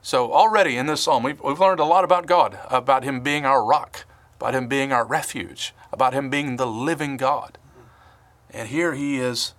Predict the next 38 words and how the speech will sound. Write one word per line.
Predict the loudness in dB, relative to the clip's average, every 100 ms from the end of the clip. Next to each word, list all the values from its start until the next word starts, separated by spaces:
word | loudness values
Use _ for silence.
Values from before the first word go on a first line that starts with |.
| _ _ _
the | -10 -6
refuge. | -2 -2 -2 -12 -14 -18 -20 _ _ _ _ _ _ _ _ _ -20 -20 _
He's | -6
perplexed. | -2 -4 0 0 2 0 -6 -8 -12 -16 -18
Again, | -6 0 0
it's | -2
a | -6
statement | -4 0 0 0 -2 -4 _ _ _ -8
about | 0 2 2
the | 2
nature | 0 0 -2
of | 0
God, | 4 4 4
like | 0 2
chapter | 0 0 -2 -12 _
forty-two, | -4 -4 -4 -4
verse | -2 -4 -2
nine, | -2 -2 0
"God | 0 0
is | -2
rock," | 2 2 2 -4
and | -6
then | -6
it's | -6
followed | 0 0 2
by | -2
a |
question. | 0 -2 -2 -8 -14 -18
Here, | -4 -2
"God | 2 2 2
is | 2
refuge," | 2 2 -2 -2 -6
and | -6
it's | 0
followed | 0 2
by | -2
a |
question. | -2 -4 -4 -10